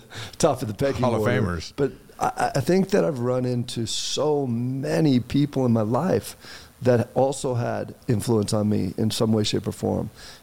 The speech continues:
Speaker 1: And I think that my mom and dad taught me early on, y-, it's not about you. It's about what you can learn from other people. So the more friendly, the more helpful you can be to other people, you're gonna pick up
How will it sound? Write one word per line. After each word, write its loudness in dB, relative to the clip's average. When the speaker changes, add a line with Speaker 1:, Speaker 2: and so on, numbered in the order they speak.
Speaker 1:
And 2
I 0
think 0
that 2
my 2
mom 2
and 0
dad 0
taught -2
me 0
early 0
on, -8
y-, -2
it's 0
not 0
about 0
you. -4
It's 0
about 2
what 2
you 2
can 0
learn 0
from 0
other 0
people. -2
So -2
the 2
more 4
friendly, 0
the -8
more 2
helpful 2
you 4
can 0
be 2
to -2
other 0
people, 0
you're 2
gonna 4
pick 0
up 0